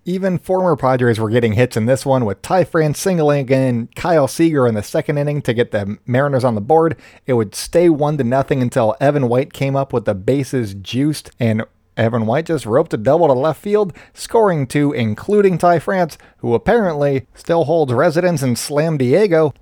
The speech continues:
That's one heck of a commute for Ty France on a day-to-day basis, but you know what? Whatever, uh, g-, keeps them hot and on the bases. The Rangers got their one run in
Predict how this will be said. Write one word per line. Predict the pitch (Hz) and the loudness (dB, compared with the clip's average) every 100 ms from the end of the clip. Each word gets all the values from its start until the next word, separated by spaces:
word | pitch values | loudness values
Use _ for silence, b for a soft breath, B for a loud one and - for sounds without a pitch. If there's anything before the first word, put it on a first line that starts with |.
| - | -10
That's | 135 - | -10 -2
one | 143 160 170 | 4 4 4
heck | 131 165 196 | 0 -2 -2
of | 196 | 0
a | 190 | 0
commute | - 165 190 | 0 0 -2
for | - 160 | -4 -6
Ty | - 170 160 | 0 0 0
France | - 175 185 147 | -2 -4 0 0
on | 127 | 0
a | 113 | 2
day-to-day | 131 131 131 131 | 0 2 2 2
basis, | 123 151 - 156 | 2 -2 -2 -6
but | - 139 | -2 -4
you | 131 | -4
know | 156 160 | -4 -2
what? | 156 175 170 | 0 0 2
Whatever, | 156 175 175 180 | 2 2 2 2
uh, | 180 180 | 4 2
g-, | 151 175 - | -2 -8 -8
keeps | 185 185 - | -10 -8 -6
them | 160 | -4
hot | 143 180 | -2 -2
and | 180 | -2
on | 160 170 | -4 -2
the | |
bases. | 147 190 - 101 - - - | 0 0 0 -4 -6 -18 -6
The | 131 | -4
Rangers | 160 190 160 123 | -2 0 0 2
got | 123 - | 0 2
their | 127 | 0
one | 135 120 135 | 2 2 2
run | 123 131 139 131 - | 2 0 0 -4 -2
in | 131 127 123 117 107 98 | 2 4 4 2 0 -4